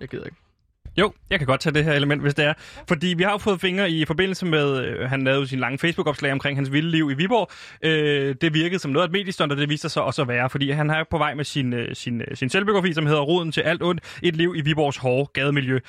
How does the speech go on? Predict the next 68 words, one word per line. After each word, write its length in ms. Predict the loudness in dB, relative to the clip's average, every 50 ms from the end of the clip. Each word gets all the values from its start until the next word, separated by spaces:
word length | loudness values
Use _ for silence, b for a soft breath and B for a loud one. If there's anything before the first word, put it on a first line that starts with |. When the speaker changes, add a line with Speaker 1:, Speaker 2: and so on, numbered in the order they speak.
| B B B
Speaker 2:
Og 80 | -4 -2
den 120 | -2 -2
tager 180 | 0 -2 -2 -2
så 180 | 0 0 0 0
igennem 280 | 0 0 -2 -2 -2
det 100 | -2 0
her, 160 | 0 0 0
den 120 | 0 -2 0
hårde 220 | 0 2 2 2
opvækst 300 | 0 0 0 -2 -2 -2
i 40 | -2
Viborg, 320 | -2 2 2 2 2 2
altså, 320 | 0 -2 -2 -2 -4 -4 -2 -2
og 120 | -4 -2
så 120 | 0 0 0
til 160 | 0 0 -2
chefstillingen 500 | -2 -2 -4 -4 -4 -4 -4 -2 -2 -2
på 100 | -4 -2
T 60 | -4
V 60 | -2
to 220 | 0 0 0 2 2
Radio, 260 | 0 0 -2 -4 -2
og 160 | -2 -2 -2
altså 160 | -2 -2 -2
også 220 | 0 0 0 0 -2
til 100 | -4 -4
Christiansborg, 420 | -4 -2 -4 -2 -2 -2 -2 -2
hvor 120 | -2 -2 -4
han 120 | -2 -2
er 80 | -2 0
nu. 220 | 2 4 2 2 B B B B B B B B
Og 80 | 0
vi 60 | 2
har 80 | 2 2
læst 180 | 2 0 0 -2
nogle 80 | -2
forskellige 320 | -2 -2 0 0 -2 0 0
kapitler 340 | -2 0 0 0 2 0
indtil 220 | 0 0 0 0 0
videre 200 | 2 2 2 0
i 20 |
bogen, 300 | 0 -2 -4 -4 -2 -2
ikke? 140 | -2 -2 -4 -8 b b b -4 -4
Speaker 1:
Jo. 140 | -4 -4 -6 _ -12 -4
Speaker 2:
Hvad 120 | -2 0
har 100 | 0 0
vi 80 | 0 0
læst, 200 | 0 0 -2 -2
for 60 | -6
eksempel? 280 | -8 -8 -8 -12 -12 -12 B B B B B B B B
Speaker 1:
Jamen, 180 | -2 0 2
vi 80 | 2 2
har 100 | 2 4
læst 320 | 4 4 2 2 2 2
om, 100 | 0 2
hvordan, 380 | 2 0 2 2 2 2 2 2
øh, 240 | 2 2 2 2 0
Jens 180 | -2 -2 0
Rohde, 600 | 0 2 2 2 2 2 2 2 2 0 0 0
øh, 60 | -2 -4 B B B -8
altså, 240 | -8 -6 -4 -2 -2
i 80 | -2
gang 220 | 0 0 -2 -2 0
blev 160 | -2 -4 -2
bidt 180 | 0 0 0 2
af 100 | 0 0
en 80 | 0
edderkop. 380 | 0 0 0 0 -2 -4 -6